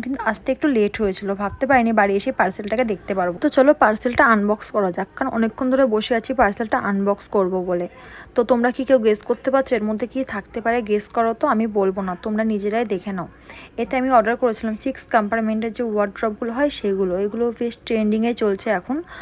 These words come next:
তো এগুলোকে এখন সেট করবো, তো বসে পড়েছি সবাই মিলে সেট করার জন্য। ভিডিও দেখে সেট করছিলাম, আর এখানে ডেসক্রিপশনে দেওয়া ছিল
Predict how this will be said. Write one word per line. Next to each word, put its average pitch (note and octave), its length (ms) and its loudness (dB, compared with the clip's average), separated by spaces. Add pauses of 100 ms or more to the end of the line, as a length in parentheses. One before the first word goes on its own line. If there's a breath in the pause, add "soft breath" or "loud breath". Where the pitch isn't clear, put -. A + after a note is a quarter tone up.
(220 loud breath)
তো - 100 -4
এগুলোকে B3 400 2
এখন C4+ 140 -4 (120)
সেট A#3+ 200 2 (120)
করবো, G#3+ 220 2 (100)
তো B3+ 60 -2 (100)
বসে G#3 240 -4
পড়েছি A3 240 -4 (140)
সবাই G#3 240 -2
মিলে G3+ 140 -4 (100)
সেট G#3 160 -2 (100)
করার G3+ 300 2
জন্য। G3 200 -4 (520 loud breath)
ভিডিও A#3+ 260 0
দেখে C#4 180 2 (120)
সেট G#3+ 160 2 (100)
করছিলাম, G#3 420 -2
আর G3 120 0
এখানে B3 240 -4
ডেসক্রিপশনে B3 560 -6
দেওয়া G3+ 220 4
ছিল G3+ 120 -4